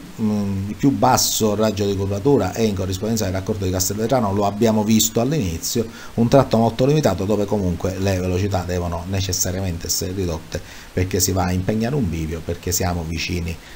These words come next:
al capolinea, eh, lato ovest della linea, quindi raggi di curvatura che possono consentire tranquillamente anche velocità di centosessanta chilometri orari, molto interessanti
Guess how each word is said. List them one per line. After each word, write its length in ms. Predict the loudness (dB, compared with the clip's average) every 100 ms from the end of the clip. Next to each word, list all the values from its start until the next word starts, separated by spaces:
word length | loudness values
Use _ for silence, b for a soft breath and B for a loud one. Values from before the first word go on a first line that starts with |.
| B
al 560 | -6 0 0 0 -4 -6 -12 -12
capolinea, 1000 | -4 -4 -2 -2 -2 0 -2 -4 -8 B B B -10
eh, 200 | -6 -2
lato 400 | -2 -2 -4 -6
ovest 580 | -6 -4 -2 -2 -2 -10 -8
della 280 | -4 -4 -2
linea, 340 | -6 -6 -8 -2
quindi 460 | 4 4 4 -2 -4
raggi 220 | -2 0 0
di 60 |
curvatura 400 | 0 0 2 0
che 120 | -2
possono 460 | -2 -2 0 2 0
consentire 520 | 0 2 2 4 2
tranquillamente 840 | 2 -2 0 2 4 2 2 -2 2
anche 460 | 4 6 4 4
velocità 680 | 4 4 4 2 2 0 0
di 160 | -2 0
centosessanta 840 | 0 0 0 0 0 -2 -4 -6
chilometri 400 | -4 -4 -4 -2
orari, 280 | -4 -6 -6
molto 280 | -2 -2 -2
interessanti 720 | -2 0 0 -2 -4 -10 -12